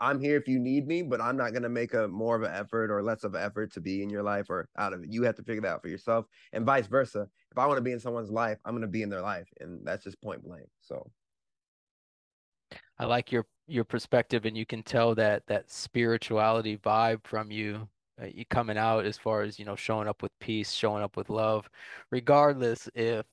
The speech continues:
Speaker 2: you know, you have to terminate somebody <laughs> or, or, um,
Speaker 1: How's, how's, you know what I mean? They come back, come on.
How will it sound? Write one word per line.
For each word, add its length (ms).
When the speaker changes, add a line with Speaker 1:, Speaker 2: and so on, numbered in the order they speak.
Speaker 2:
you 120
know, 140
you 440
have 260
to 360
terminate 640
somebody 580
<laughs> 180
or, 360
or, 300
um, 540
Speaker 1:
How's, 120
how's, 480
you 100
know 140
what 160
I 20
mean? 420
They 80
come 180
back, 360
come 140
on. 460